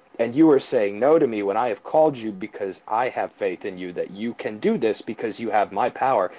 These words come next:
And then he immediately turns around and tells Moses, "I'm going with you. You're not going alone." He supplements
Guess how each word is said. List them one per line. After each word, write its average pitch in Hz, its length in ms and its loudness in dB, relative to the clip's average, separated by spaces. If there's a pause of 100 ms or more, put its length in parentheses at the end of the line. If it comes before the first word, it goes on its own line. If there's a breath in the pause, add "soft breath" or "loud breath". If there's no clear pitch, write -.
(120)
And 131 120 0
then 143 60 4
he 147 140 4
immediately 143 460 4
turns 127 260 0
around 120 160 4
and 117 80 -4
tells 220 240 4
Moses, 107 480 -4 (280 soft breath)
"I'm 127 220 0
going 131 400 4
with 151 220 2
you. 90 100 -8
You're 87 180 -4
not 113 380 -4
going 117 320 -4
alone." 104 560 -4
He 127 100 -12
supplements 135 840 0